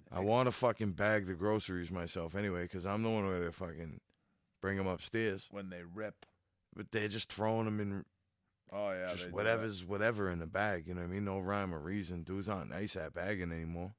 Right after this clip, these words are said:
Speaker 2: Mm-mm.
Speaker 1: They
Speaker 2: No.
Speaker 1: want fucking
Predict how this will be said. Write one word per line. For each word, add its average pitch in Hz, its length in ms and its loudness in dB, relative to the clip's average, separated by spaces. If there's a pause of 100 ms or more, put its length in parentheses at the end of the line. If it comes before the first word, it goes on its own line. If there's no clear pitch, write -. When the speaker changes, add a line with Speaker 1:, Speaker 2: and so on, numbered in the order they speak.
Speaker 2:
Mm-mm. 90 360 -16 (1400)
Speaker 1:
They 98 120 -10
Speaker 2:
No. 101 100 -4
Speaker 1:
want 69 200 -6
fucking 67 400 -8